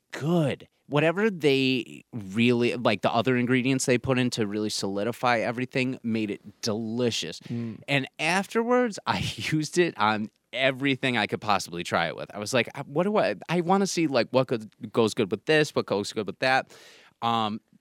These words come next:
Speaker 1: and I'm really, I, I honestly love Hot Ones specifically for, um, the interview style. I think it's so good.
Speaker 2: Yes,
Speaker 1: But
Speaker 2: they
Speaker 1: I'm
Speaker 2: do a good job.
Speaker 1: Yes. Um, but I'm also so, uh, thankful that they kind of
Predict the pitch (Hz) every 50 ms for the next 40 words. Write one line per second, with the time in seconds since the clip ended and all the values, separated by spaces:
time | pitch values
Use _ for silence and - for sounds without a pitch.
0 | _ _ _ _ _ _ - 147 147 135 131 135 135 135 143 147 165 180 185 185
1 | 180 180 160 147 - - 139 - - 135 135 135 120 110 _ _ - 147 190 196
2 | 214 202 - 175 151 131 110 110 110 117 123 127 135 139 135 135 - _ - -
3 | - 123 120 101 - 123 120 117 117 113 110 - - - - - - - 107 -
4 | - 143 131 143 131 - 127 117 - - - 117 117 110 104 104 101 101 95 -
5 | 101 95 90 87 92 87 62 98 107 113 110 113 113 - - 131 123 123 123 123
6 | 98 - - - 90 87 - - - 98 95 95 85 92 92 98 104 - - -
7 | - - 139 127 104 - - - - 131 123 117 113 107 110 110 - 104 - -
8 | 92 95 98 101 85 71 - - - - - - 107 107 104 101 98 98 101 98
9 | 117 113 120 120 - - 123 127 139 135 - 156 135 131 - - - - - -
10 | 131 127 127 127 123 127 127 123 123 117 - - 110 104 98 90 85 76 - -
11 | - - 143 143 143 135 - - 113 104 - 107 98 90 73 69 - - - -
12 | 113 104 98 85 - - - 127 123 127 123 107 92